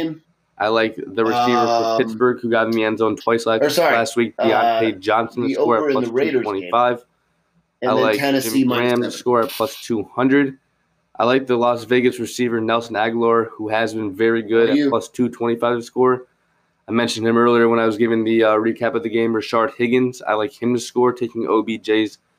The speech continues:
Speaker 2: spot in that offense at plus two twenty-five. And then Melvin Gordon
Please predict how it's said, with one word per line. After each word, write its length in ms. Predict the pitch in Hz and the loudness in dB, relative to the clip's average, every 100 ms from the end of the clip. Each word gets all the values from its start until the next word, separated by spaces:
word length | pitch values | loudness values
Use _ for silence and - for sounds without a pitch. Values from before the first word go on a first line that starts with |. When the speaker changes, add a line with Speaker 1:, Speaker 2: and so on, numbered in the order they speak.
| _ - | _ -20
Speaker 2:
spot 360 | - 117 110 | -2 0 2
in 100 | 110 | 0
that 120 | 107 95 | 0 2
offense 440 | 113 113 120 117 | 2 0 -2 -2
at 100 | 110 | -2
plus 220 | 117 110 | -4 -4
two 180 | - 123 | -2 -4
twenty-five. 720 | 123 120 120 117 120 117 117 _ _ _ _ _ _ | -2 -4 -4 0 0 0 -2 _ _ _ _ _ _
And 180 | - 117 | -2 2
then 240 | 120 120 117 | 2 2 2
Melvin 320 | 123 127 123 | 2 2 2
Gordon 460 | 123 127 107 90 | 2 2 0 -4